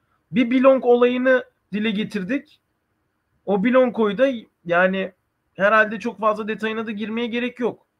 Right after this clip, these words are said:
Ama bu sağ dışarında kazanma olayları, yani bu alışkanlık haline geldi abi. Yani Fenerbahçe'de vardı, bu Beşiktaş'a da sıçramış. Abi siz, bak çok rica ediyorum. Fenerbahçe kulübünden, yöneticilerinden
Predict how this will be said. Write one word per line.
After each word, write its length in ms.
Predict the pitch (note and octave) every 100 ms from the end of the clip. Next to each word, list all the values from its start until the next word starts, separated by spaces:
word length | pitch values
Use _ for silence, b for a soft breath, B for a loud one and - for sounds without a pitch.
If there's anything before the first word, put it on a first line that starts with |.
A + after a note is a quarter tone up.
| _ _ _
Ama 220 | - F#3+
bu 100 | G3+
sağ 360 | G3 G3+ A#3+ C#4
dışarında 480 | C#4+ C4+ B3+ B3 A#3+
kazanma 560 | A3 G3+ A3+ A3+ B3+
olayları, 640 | A#3 A3+ A3+ A3+ A3+ A#3+ C4
yani 320 | A#3+ A#3 A#3
bu 240 | B3 A#3+ _ _ _ _ -
alışkanlık 600 | D#3+ G3+ - A#3 C#4 B3
haline 280 | B3 B3+ D4
geldi 320 | C#4 A#3+ G3
abi. 280 | A3 B3+ F#3 D3
Yani 200 | D3 D3+
Fenerbahçe'de 720 | D3 F3+ C4 C#4 C#4 C4+ B3
vardı, 280 | A#3+ A3+ A3+ B3
bu 120 | A3
Beşiktaş'a 480 | G3+ - B3 C4 C#4
da 60 |
sıçramış. 680 | C4+ G3+ - D3 A2+ - - _ _ _ _ _ -
Abi 240 | D#3 A#3 B3+
siz, 460 | - C#4 - - _ _
bak 200 | F3 F3+
çok 260 | - C#4+ A#3
rica 340 | A#3+ A#3 B3+
ediyorum. 440 | B3 F#3+ D#3+ A#2+ - _ _ _ -
Fenerbahçe 720 | F#3+ C4 C#4 B3+ A#3+ - A3+
kulübünden, 720 | A#3 G#3+ G3 G3+ F#3 F#3+ - _ _ _ _ _ _ _ -
yöneticilerinden 920 | F3 A3+ G#3+ G3 G#3 G#3 G#3 F3+ G3